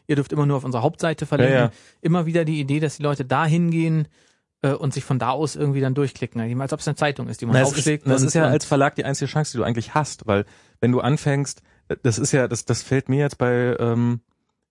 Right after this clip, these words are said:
Speaker 2: ich lese ja Spiegel Online nicht mehr. Ich lese nur noch die Kolumne von Sascha Lobo. Die habe ich mir irgendwie im Feedreader abonniert und die erscheint da auch regelmäßig in meinem Feedreader drinne.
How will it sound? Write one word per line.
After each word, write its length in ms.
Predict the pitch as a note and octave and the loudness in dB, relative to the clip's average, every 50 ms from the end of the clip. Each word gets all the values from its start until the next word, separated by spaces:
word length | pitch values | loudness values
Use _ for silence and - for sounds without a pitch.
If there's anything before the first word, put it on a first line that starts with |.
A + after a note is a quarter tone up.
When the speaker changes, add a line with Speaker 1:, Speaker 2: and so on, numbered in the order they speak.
| _ | _
Speaker 2:
ich 160 | - - - - | -12 -8 -2 0
lese 240 | B2+ C3+ D3 D3+ | 0 2 2 2
ja 100 | D3+ C#3 | 2 0
Spiegel 340 | B2 - - C#3 C3 C3+ B2+ | 0 0 -2 0 0 0 0
Online 380 | - B2 D3 E3+ E3 B2+ G#2 G2 | 0 0 2 2 2 2 2 2
nicht 180 | F#2+ F#2 - | 0 0 -2
mehr. 320 | - F#2+ G2+ B2 E3+ G3 G3+ _ _ | -2 0 0 0 0 -2 -6 _ _
Ich 140 | - - - | -10 -4 -2
lese 380 | A#2+ B2 C3+ C#3+ D3 C#3+ C#3+ - | 0 0 2 2 2 0 0 -2
nur 220 | - B2 B2 C3+ D3 | 0 0 2 2 2
noch 220 | D#3+ D#3+ D#3 C#3 - | 2 2 0 -2 -4
die 200 | - C#3 C3+ C3 | -4 -4 -4 -4
Kolumne 420 | - - - C3 B2 A#2+ B2+ C3+ C3 | -4 -2 0 0 2 2 2 2 2
von 140 | - B2+ A#2+ | 0 0 0
Sascha 220 | A#2 A2+ - C#3+ | 0 0 0 0
Lobo. 340 | C3+ D3 E3+ F3+ C3+ F#2+ E2+ | 0 0 0 0 0 0 0
Die 100 | F2 F2+ | 0 0
habe 80 | G2 G#2 | -2 -2
ich 80 | G#2+ | 0
mir 60 | A2+ A2+ | 0 0
irgendwie 200 | - G#2+ - A2 | 0 0 0 -2
im 80 | G2+ | -4
Feedreader 400 | - - - - - C3+ C3 C3 | -4 -6 -10 -8 -4 0 0 0
abonniert 540 | - G2 G2+ G#2 F#2+ G2+ A#2 E3+ A#3+ C4+ - | 0 -2 -2 -2 0 2 2 2 2 0 -2
und 180 | - C3+ C3 - | -4 -6 -4 -2
die 180 | C3+ C3+ A2 | -4 -4 -2
erscheint 360 | - A#2 - - C3 D#3 G3+ - | -4 -4 0 0 0 0 2 0
da 60 | A3+ | 0
auch 140 | G3 F#3 - | 0 0 0
regelmäßig 580 | F#3 G3 F#3 F#3 F3 F3 F3+ F3 - F#3+ - | 0 0 0 2 2 2 0 0 -2 -4 -4
in 80 | - C#3 | -2 0
meinem 240 | C3+ C3 B2 A#2+ A2+ | 0 2 2 2 0
Feedreader 420 | - - D3+ - - F3+ F3+ F3+ E3+ | 0 -2 -4 -4 -2 -2 -2 -2 0
drinne. 240 | E3+ F#3 G3 G3+ | 0 0 0 0